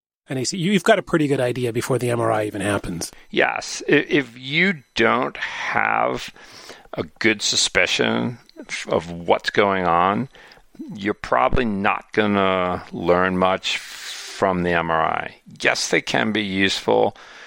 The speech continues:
Speaker 2: but they're also going to show things. So one thing that drives me nuts are adults, <laughs> fifty, sixty-year-olds with labral tears in the shoulder.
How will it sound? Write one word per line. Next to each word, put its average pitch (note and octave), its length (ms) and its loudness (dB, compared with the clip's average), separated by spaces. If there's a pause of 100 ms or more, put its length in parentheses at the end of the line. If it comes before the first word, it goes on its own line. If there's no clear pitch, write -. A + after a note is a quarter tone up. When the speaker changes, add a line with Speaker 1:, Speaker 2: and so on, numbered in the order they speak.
(180)
Speaker 2:
but - 180 0
they're A2 200 4
also D3 280 4
going C3 380 2
to C#3 140 -4
show C3 420 4
things. - 540 -6
So G2+ 420 2
one G2 480 -2
thing G#2 240 -2
that G2 220 -2
drives F#2 360 2
me F#2+ 100 -2
nuts F#2 400 0
are - 460 2
adults, F#2+ 680 2
<laughs> - 0 -
fifty, - 420 -6
sixty-year-olds F#2 920 0
with E2 140 0
labral E2 560 2
tears D#2 380 -2
in D#2+ 80 -4
the D#2 80 -2
shoulder. D2+ 500 0